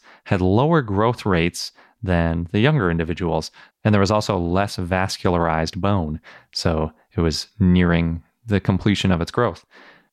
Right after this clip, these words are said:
All the bones had lags except for the smallest specimen. And kind of strangely,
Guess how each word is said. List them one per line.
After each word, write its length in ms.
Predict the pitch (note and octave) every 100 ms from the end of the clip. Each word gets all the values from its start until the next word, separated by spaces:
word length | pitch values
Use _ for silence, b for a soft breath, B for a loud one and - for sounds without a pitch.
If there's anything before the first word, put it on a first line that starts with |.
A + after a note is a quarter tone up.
| _
All 240 | A#2 C#3
the 100 | D#3
bones 320 | A#2+ A2 A2 -
had 160 | G2+
lags 560 | F2 F#2 G2+ F2 E2+ -
except 340 | G#2 - A2+
for 80 | G#2
the 80 | F2
smallest 640 | - - G2+ B2+ A#2 -
specimen. 640 | - - E2+ - E2+ E2 F2+ b b b b _ _
And 160 | A2+ G2+
kind 240 | - D3+
of 80 | B2+
strangely, 600 | - F#2+ F2 F2+ F#2 A2